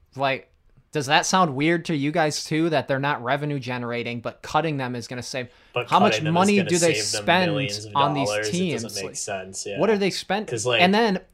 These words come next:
Speaker 1: only fifty-eight student athletes are a part of this cut. Fifty-eight student athletes. So cutting this thing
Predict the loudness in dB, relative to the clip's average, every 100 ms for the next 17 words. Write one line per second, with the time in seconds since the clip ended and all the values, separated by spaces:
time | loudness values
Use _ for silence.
0 | 0 2 2 0 0 0 0 -2 -4 0
1 | 0 0 -4 -8 -4 -4 -4 -2 -2 -4
2 | -10 -8 -8 -10 -14 _ _ _ _ _
3 | _ _ _ _ 0 2 2 2 2 2
4 | 0 -4 -6 -4 -4 -4 -12 _ -6 -2
5 | -2 -2 -6 -4 0 0 0 -10 _ -8
6 | -6 -6 -6 -8 -10 -20 _ _ _ _
7 | _ _ -2 0 -2 -12 _ 2 2 4
8 | 0 -2 -4 -4 -4 -2